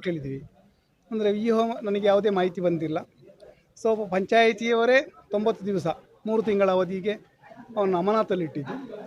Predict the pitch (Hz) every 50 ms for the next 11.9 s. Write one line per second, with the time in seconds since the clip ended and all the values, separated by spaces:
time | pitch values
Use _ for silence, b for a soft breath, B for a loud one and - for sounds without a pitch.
0 | - - 262 262 262 247 247 240 247 254 262 269 247 220 208 208 - - - -
1 | - - - - - - - - - 208 202 - 240 254 - - - - - -
2 | - - - - 202 208 208 185 165 180 165 160 156 156 - 131 - - - -
3 | - - - _ - 165 160 156 156 147 139 - - 147 147 139 226 180 170 160
4 | 143 135 127 123 127 b b b b b b b b b - 220 220 214 214 214
5 | 208 202 - 196 202 214 220 208 202 226 240 233 233 220 208 196 208 - - -
6 | - - - _ - - - - 208 208 208 196 208 214 226 220 220 208 196 180
7 | 165 160 165 - - - - - - - - 214 208 220 220 214 214 214 208 202
8 | 226 226 220 - - - - - - - - - 214 226 233 226 226 220 214 208
9 | 185 202 202 214 - - - - - - - - - - - - 262 240 262 226
10 | 214 - 285 311 349 359 359 359 349 359 359 349 349 349 330 - - 214 233 262
11 | 269 254 240 220 220 233 254 233 240 233 220 - 190 180 170 165 170